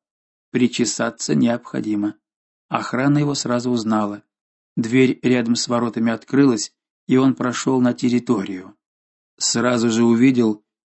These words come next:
что в огромном кабинете отца горит свет.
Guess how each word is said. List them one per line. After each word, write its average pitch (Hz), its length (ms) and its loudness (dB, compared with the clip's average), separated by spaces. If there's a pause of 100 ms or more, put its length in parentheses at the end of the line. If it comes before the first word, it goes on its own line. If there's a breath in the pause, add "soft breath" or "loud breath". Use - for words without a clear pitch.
что - 400 0
в 120 140 -2
огромном 117 640 2
кабинете 113 640 0
отца 123 380 -4
горит 110 420 -4
свет. 101 400 -4